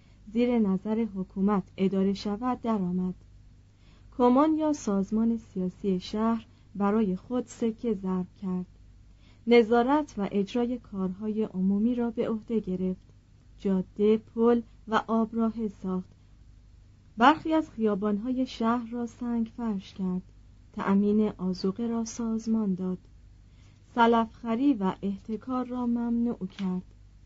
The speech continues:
در بازارها و بازارهای مکاره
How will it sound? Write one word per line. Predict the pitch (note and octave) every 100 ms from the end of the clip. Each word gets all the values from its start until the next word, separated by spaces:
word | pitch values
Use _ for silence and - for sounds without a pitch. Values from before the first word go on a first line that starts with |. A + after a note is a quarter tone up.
| - - - - -
در | G3+ A3+
بازارها | A3 A#3 A#3 A3+ A#3 A3+ A3+ C#4 C#4+ G#3
و | F#3+ F#3
بازارهای | G3+ G3 F#3+ G3+ G3 G3+ A#3 A3
مکاره | G3+ F3+ F#3 - F#3+ F#3 G#3 A3+